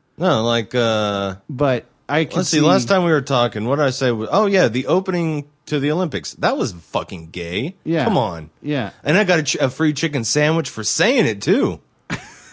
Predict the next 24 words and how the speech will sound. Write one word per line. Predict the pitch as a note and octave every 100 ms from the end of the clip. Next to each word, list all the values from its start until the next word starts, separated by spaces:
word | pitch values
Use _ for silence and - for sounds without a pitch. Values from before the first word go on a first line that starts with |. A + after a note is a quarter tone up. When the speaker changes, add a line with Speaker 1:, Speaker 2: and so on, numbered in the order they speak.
| - D3+
Speaker 2:
What? | B2 A#2 B3 - - - - -
Speaker 1:
No, | - E2+ E2+ D#2+ E2 D2
I | -
guess | F#2 G#2+ G#2
you | D3+
don't | F#3+
keep | G2 G2+ G#2
up | F#2+ -
with | D3
the | F#3
times. | - D3+ D#3+
Speaker 2:
Oh, | E3 E3
yeah, | D#3+ D3+ D3 C#3 B2
yeah, | A#2 B2
yeah, | A#2+ A#2 G#2
Chick-fil-A. | F#2+ - G#2+ - G2+ F#2+ F2+ - _ _ _ _
But, | - D3
Speaker 1:
Mm, | A#2 A2+ C3+
Speaker 2:
uh, |
Speaker 1:
I | G#2+
had | C#3+ -
Chick-fil-A | A2 - G#2+ G#2
th-, | F2+ F2+
yesterday. | G#2 A#2 - A#2+ C3 C3